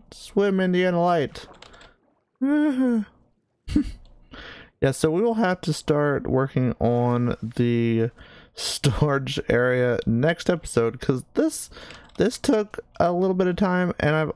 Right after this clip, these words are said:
also got a few other clips I wanna show when I actually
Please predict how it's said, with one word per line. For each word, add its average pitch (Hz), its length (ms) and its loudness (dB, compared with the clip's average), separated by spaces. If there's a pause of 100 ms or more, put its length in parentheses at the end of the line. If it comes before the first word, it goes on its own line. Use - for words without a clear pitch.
also 180 380 2
got 135 560 0
a 131 500 2
few 208 380 0
other 165 260 2
clips - 400 -2
I 143 60 4
wanna 135 240 0
show 123 680 2 (560)
when 135 380 2
I 131 180 2
actually 143 640 0